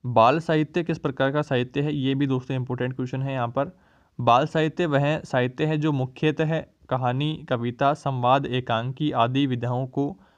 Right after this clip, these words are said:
आधार बनाकर बोधगम्य शब्दावली, सुगठित वाक्य विन्यास तथा रोचक शैली में प्रस्तुत किया गया हो। इस प्रकार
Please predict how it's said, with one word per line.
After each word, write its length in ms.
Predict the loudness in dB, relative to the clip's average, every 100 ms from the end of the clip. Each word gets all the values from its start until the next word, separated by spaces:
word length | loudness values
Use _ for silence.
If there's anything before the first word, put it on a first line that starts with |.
| _ 0
आधार 320 | 4 6 6
बनाकर 600 | 4 2 2 2 2 0
बोधगम्य 760 | -2 -2 0 0 0 -2 -2 -4
शब्दावली, 800 | -4 -4 0 0 0 -2 -4 -8
सुगठित 580 | -10 -4 -2 -2 -4 -4
वाक्य 580 | -4 -4 -4 -4 -4 -6 _ _ -6
विन्यास 440 | -2 2 2 2 -2
तथा 420 | -2 0 0 -2
रोचक 440 | -2 -2 -2 -6 -6
शैली 340 | -4 -2 -2
में 200 | -2 -4
प्रस्तुत 480 | -2 -4 -4 -6 -4
किया 220 | -2 0
गया 200 | 2 0
हो। 280 | 0 -2 -8 _ _ _ _ _
इस 120 | -8
प्रकार 480 | -4 -2 4 4 4